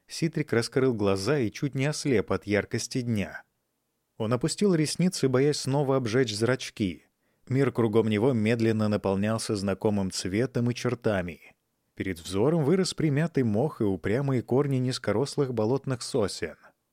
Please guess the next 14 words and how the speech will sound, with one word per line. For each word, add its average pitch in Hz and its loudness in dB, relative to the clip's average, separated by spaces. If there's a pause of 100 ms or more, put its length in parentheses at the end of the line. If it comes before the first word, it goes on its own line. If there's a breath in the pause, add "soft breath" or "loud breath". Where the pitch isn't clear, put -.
(340)
«Вставай 214 2
же 160 4
ты, 135 2
убийца 127 2
дракона!» 120 0 (800)
Ситрик, - -4
наконец, 135 0
дотянулся 120 0
пальцами 95 -2
до 92 -4
лица 98 -2
и 151 -2
протёр 131 0
веки. 95 -2